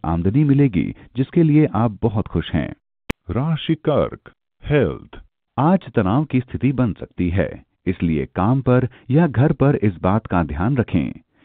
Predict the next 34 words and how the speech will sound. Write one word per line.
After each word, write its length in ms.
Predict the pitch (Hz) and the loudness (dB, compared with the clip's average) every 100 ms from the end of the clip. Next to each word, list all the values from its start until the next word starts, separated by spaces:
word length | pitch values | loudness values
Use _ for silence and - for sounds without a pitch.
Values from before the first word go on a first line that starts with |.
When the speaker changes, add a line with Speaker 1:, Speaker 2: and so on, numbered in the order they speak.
| - | -4
Speaker 1:
यह 160 | 139 170 | 2 2
परेशानी 600 | - 110 120 - 131 170 | 4 2 2 2 2 2
बढ़ 220 | 107 104 | 2 0
सकती 360 | - 73 - 110 | 0 -6 -2 0
है 300 | 101 64 - - - | 2 0 -4 -10 -4
अगर 260 | 90 90 | 0 2
आप 200 | 95 92 | 2 0
नकारात्मक 600 | 87 95 92 123 - 147 | -2 0 0 0 0 -2
सोच 300 | - 131 - | 0 -2 -2
रखते 260 | 135 - 95 | -6 -2 -2
हैं। 260 | 76 78 50 - _ _ _ _ | 0 -4 -6 -16 _ _ _ _
खुद 180 | - 170 | 0 2
में 120 | 170 170 | 4 2
सकारात्मक 640 | 151 139 139 165 175 135 | 2 0 0 0 0 -2
सोच 300 | - 95 - | 0 0 0
लाएं 300 | 76 55 55 - - | -2 -2 -8 -14 -6
और 180 | 110 120 | -2 -2
जीवन 320 | 87 113 120 143 | 0 0 0 0
का 160 | 131 139 113 | 0 -2 0
आनंद 360 | 120 156 147 | 2 2 2
लें। 280 | 80 62 55 _ _ - _ _ _ - | 0 -2 -8 _ _ -20 _ _ _ 0
साथ 200 | 143 190 160 | 2 2 4
ही 120 | 175 | 2
खुद 220 | - 156 | 4 -2
को 200 | - 147 | 2 0
किसी 300 | - 123 156 | 2 2 4
नए 260 | 127 117 160 | 4 2 2
कार्य 340 | - 104 95 | 2 0 2
में 140 | 78 69 | 2 0
लगाएं 440 | 64 85 123 120 123 - | 0 2 2 2 -2 -6
ताकि 300 | - 151 180 170 | -2 2 4 4
आप 220 | 165 - | 2 0
नकारात्मक 680 | 90 98 95 143 - 165 - | 0 0 0 0 0 -2 0
सोच 240 | 131 143 | -2 -2